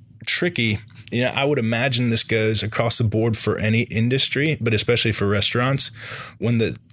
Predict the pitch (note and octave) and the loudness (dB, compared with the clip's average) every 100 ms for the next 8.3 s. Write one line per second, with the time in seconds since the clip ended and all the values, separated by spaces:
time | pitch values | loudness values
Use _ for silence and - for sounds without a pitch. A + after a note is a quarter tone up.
0 | - A#2+ A2 G#2+ B2 C3 C3 B2+ - A#2 | -10 -4 0 2 2 0 0 0 0 0
1 | A#2 A2 A2 G2 - - D3+ D3+ C3+ C#3 | 2 2 2 0 -2 -4 -2 0 0 -2
2 | - G2+ - G#2+ G#2 C3+ - D#3 - D3+ | -4 -6 -4 -2 0 0 0 -2 0 0
3 | E3 E3 E3+ - F3 - G#2+ - - - | 0 0 0 0 0 -2 -4 -12 -12 -2
4 | C3+ B2 - - B2+ B2+ - B2+ C3+ C3 | 0 2 0 -2 -2 -2 -2 0 0 0
5 | A2+ - - A#2+ A2+ G#2+ A2+ G2+ G#2+ A2+ | -4 -6 -2 0 2 2 2 0 2 2
6 | - G2 E2+ G2 G#2+ A2 G#2 G#2+ G#2+ - | 0 -2 -4 -2 0 2 2 2 0 -4
7 | - - A2 G2+ A#2 A2+ G#2+ A2 G#2+ G#2 | -8 -4 -2 0 0 0 2 2 2 0
8 | - F#2+ E2 | 0 -2 0